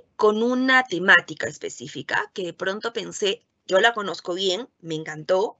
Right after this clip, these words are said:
hay muchos fans de esta serie, de pronto mis estudiantes también lo son, o no siéndolos, pueden engancharse porque la historia es muy buena. Entonces,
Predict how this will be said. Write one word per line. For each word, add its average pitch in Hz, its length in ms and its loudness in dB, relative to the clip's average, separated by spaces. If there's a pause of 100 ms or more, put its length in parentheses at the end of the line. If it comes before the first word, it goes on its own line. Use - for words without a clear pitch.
(120)
hay 151 220 -4
muchos 220 480 -6
fans 190 320 0
de 190 60 -2
esta 190 200 -6
serie, 185 380 -2
de 190 100 -6
pronto 170 380 -2
mis 190 140 -6
estudiantes 170 460 -2
también 165 380 -2
lo 233 100 0
son, 220 280 -2 (400)
o 247 80 4
no 262 120 2
siéndolos, 320 600 -2
pueden 269 260 4
engancharse 208 580 -4
porque 220 260 -6
la 156 60 -6
historia 214 600 0 (220)
es 196 140 -6
muy 202 160 -4
buena. - 300 -8 (400)
Entonces, 294 680 0